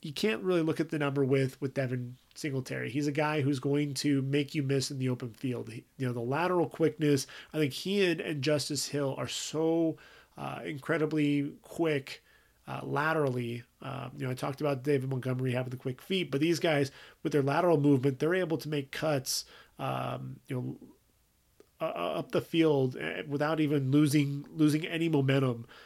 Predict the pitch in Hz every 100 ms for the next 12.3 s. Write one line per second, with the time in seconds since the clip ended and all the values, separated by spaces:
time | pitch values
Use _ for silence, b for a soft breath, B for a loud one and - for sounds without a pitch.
0 | B B 139 131 123 131 143 131 135 131
1 | 135 - 143 170 165 151 127 - b b
2 | b - 143 143 - - - - 151 151
3 | - 147 160 165 151 147 139 147 - 160
4 | 156 151 - 135 131 143 143 151 143 139
5 | - 170 143 - - 165 - 160 151 135
6 | 143 135 139 135 127 - 127 131 135 143
7 | 127 - 151 147 139 127 131 127 127 131
8 | 131 B B - 131 123 123 127 131 123
9 | 123 127 - 143 147 143 135 127 B B
10 | B - 135 131 - 143 - 151 139 139
11 | 135 135 - 175 151 143 131 131 113 -
12 | 127 113